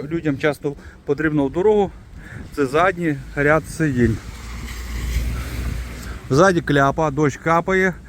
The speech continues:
Наприклад, ви стали, десь, е, треба перекусити чи що. В дорозі немає часу в кафе заві-, за-, ну, заїхати, стали під кляпою. Дуже зручно. Ось такий,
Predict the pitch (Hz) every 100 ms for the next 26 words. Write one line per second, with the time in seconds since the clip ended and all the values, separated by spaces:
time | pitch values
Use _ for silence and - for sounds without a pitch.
0 | - - 165 151 165 151 143 139 - 170
1 | 170 160 - 143 131 - 151 135 147 147
2 | 143 147 139 143 170 170 139 131 127 160
3 | 170 - - - - 151 170 143 151 156
4 | 147 160 147 165 160 175 156 160 160 139
5 | 147 143 156 151 - - - 170 170 147
6 | 131 117 156 196 185 175 175 170 131 -
7 | 180 185 180 139 143 - 160 160 165 151
8 | - - - - - 170 160 160 - 160
9 | 131 - - - - - - - - -
10 | - - - - - 196 190 - - 185
11 | 185